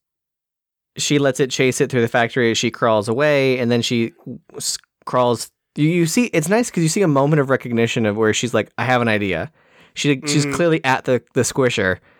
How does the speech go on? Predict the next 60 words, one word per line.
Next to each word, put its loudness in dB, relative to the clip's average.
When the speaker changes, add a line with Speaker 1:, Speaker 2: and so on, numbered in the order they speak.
Speaker 1:
and -6
she's -2
like, 0
she, 0
like, 0
notices 0
Speaker 2:
'Cause -
she 0
Speaker 1:
it. -4
Speaker 2:
accidentally 0
turned -2
the -6
squisher -4
on -4
earlier -6
while -10
they -10
were -8
trying -6
to -6
get -6
away. -4
She -6
bumped -2
it -2
with -6
her -2
Speaker 1:
Yes. -2
Speaker 2:
elbow. -20
Speaker 1:
Um, 0
but -2
it's -2
not, 2
you 2
don't, 0
it's 0
not 2
like 2
a 4
big, 0
like, 2
YouTube 0
thumbnail 2
reaction. -2
It's, -2
but, 0
like, 0
you -2
Speaker 2:
Mm-hmm. 0
Speaker 1:
can 0
see 0
in 0
her 0
face -2
there's 0
a 0
recognition, -2
and -8
she's -4
like, -4